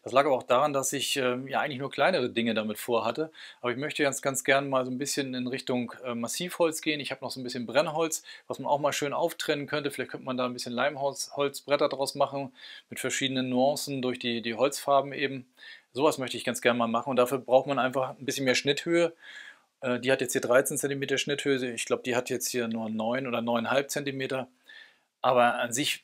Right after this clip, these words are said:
hat dieses Maschinchen gut funktioniert und, ähm, es war einfach der Grund, dass ich schon lange mit dem, mit der Maschine geliebäugelt habe, mit der Record Power. Und jetzt habe ich einfach mal zugeschlagen. Und, ähm, aus dem Grund werde ich jetzt, äh, diese hier weiter benutzen, damit meine Erfahrungen sammeln.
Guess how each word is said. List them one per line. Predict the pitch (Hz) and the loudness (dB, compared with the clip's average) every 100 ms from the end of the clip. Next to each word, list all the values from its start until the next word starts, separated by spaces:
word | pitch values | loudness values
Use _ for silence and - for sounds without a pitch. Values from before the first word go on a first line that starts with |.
| _ _ | _ _
hat | - 123 - | -2 -2 -2
dieses | 120 - | -4 -2
Maschinchen | 127 131 151 139 | -2 0 -2 -2
gut | 123 127 | -4 -4
funktioniert | 127 123 117 139 - - | -6 -4 -2 0 0 -2
und, | 139 127 123 | -4 -4 -4
ähm, | 135 123 127 131 - | 0 0 0 -8 -8
es | 131 127 | 0 8
war | 139 | 8
einfach | 156 151 | 8 4
der | 135 | -2
Grund, | 127 135 147 - - _ - | -2 -4 -4 -10 -14 _ -2
dass | 127 | 0
ich | 139 | 0
schon | 131 | 0
lange | 123 135 175 | 2 2 2
mit | 151 143 | -2 0
dem, | 139 135 139 | 0 -2 -10
mit | 135 | -6
der | 135 | -4
Maschine | 127 143 127 | -4 -6 -4
geliebäugelt | 120 143 147 147 147 135 | -4 -4 -2 -4 -4 2
habe, | 139 135 | 2 2
mit | 135 | -4
der | 131 | -2
Record | 131 131 131 | -2 -2 -6
Power. | - 127 127 127 - - - | 0 2 2 -2 -16 -20 -16
Und | 120 | -10
jetzt | 123 | 0
habe | 135 127 | 2 2
ich | |
einfach | 120 117 | 0 0
mal | 110 107 | -2 -2
zugeschlagen. | 113 107 104 95 92 95 | -6 -6 -8 -8 -10 -12
Und, | 95 98 110 | -14 -8 -8
ähm, | 104 98 _ - - - - | -8 -14 _ -20 -20 -16 -12
aus | - | -2
dem | 123 | -2
Grund | 120 131 117 | 2 -2 4
werde | 123 120 | 4 4
ich | |
jetzt, | 120 - - | 0 0 -2
äh, | 127 | -4
diese | 110 143 135 | -4 -2 -2
hier | 120 | 2
weiter | 131 170 | 4 4
benutzen, | 147 147 - 135 | 2 -2 -2 0
damit | 123 123 | -2 -2
meine | 117 113 | -2 -2
Erfahrungen | 110 139 151 147 | 2 4 4 2
sammeln. | 131 131 131 | -2 -2 -4